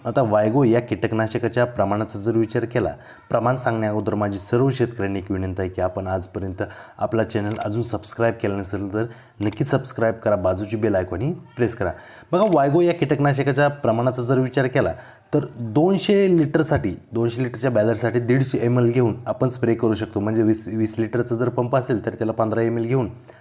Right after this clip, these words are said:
आपण स्प्रे करू शकतो. चांगल्या प्रकारे आपणाला रिझल्ट पाहावयास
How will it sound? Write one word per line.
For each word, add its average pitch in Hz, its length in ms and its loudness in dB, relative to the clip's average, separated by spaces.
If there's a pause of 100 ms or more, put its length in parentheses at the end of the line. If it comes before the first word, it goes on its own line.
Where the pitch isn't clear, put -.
आपण 120 200 0
स्प्रे 127 240 0
करू 135 140 0
शकतो. 117 300 -6
चांगल्या 190 360 2
प्रकारे 170 320 0
आपणाला 123 420 2 (420)
रिझल्ट 110 380 2
पाहावयास 107 540 0